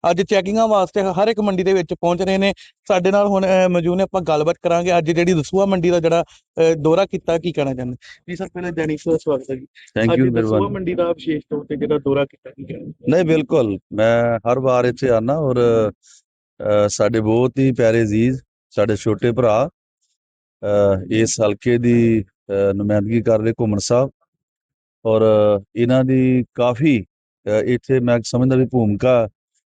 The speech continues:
Speaker 2: ਹਰ, ਅਹ, ਸੀਜ਼ਨ ਨੂੰ ਲੈ ਕੇ, ਚਾਹੇ ਉਹ ਕਣਕ ਦਾ ਹੋਵੇ, ਚਾਹੇ, ਅਹ, ਝੋਨੇ ਦਾ।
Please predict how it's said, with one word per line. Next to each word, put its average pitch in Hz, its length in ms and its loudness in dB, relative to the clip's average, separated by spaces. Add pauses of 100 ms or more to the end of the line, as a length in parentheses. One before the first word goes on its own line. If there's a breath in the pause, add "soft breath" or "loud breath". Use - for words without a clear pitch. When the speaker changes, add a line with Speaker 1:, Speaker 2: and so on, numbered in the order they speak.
(120)
Speaker 2:
ਹਰ, 135 180 2
ਅਹ, 147 640 0
ਸੀਜ਼ਨ 127 400 0
ਨੂੰ 135 120 -2
ਲੈ 104 180 0
ਕੇ, 143 120 -6
ਚਾਹੇ 139 180 0
ਉਹ 123 120 0
ਕਣਕ 110 260 -2
ਦਾ 135 120 0
ਹੋਵੇ, 127 240 0
ਚਾਹੇ, 117 560 0 (800)
ਅਹ, 101 480 2
ਝੋਨੇ 107 380 0
ਦਾ। 135 200 2